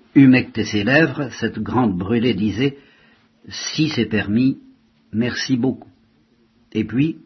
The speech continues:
tu veux que nous jouions, puisque tu es assez gentil pour rester là ? Je vais te poser des cols, et tu répondras. »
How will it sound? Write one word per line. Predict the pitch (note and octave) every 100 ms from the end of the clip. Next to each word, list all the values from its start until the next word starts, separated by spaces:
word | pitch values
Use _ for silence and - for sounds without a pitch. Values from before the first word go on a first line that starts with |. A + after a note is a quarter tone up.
| _ _ _ _ _ _ _ _ _ _ _
tu | A#2+
veux | A#2+ D3
que | C#3+
nous | A#2
jouions, | A2 A#2+ A2 C3 E3+
puisque | D#3+ A2 - A#2 G#2
tu | A2
es | A2
assez | A2 A2 G#2+
gentil | A#2+ A2+ B2+ G#2
pour | G2
rester | G2 - A2
là ? | C#3 - _ _ _ _ _ _ _ G2
Je | A#2
vais | B2 C#3
te | B2+
poser | A2 C#3 C3+
des | A#2+ -
cols, | G2+ D#2 D2 _ _ _ _ _ _ _ _
et | A2
tu | G#2 B2
répondras. » | B2 A2+ B2 G2 E2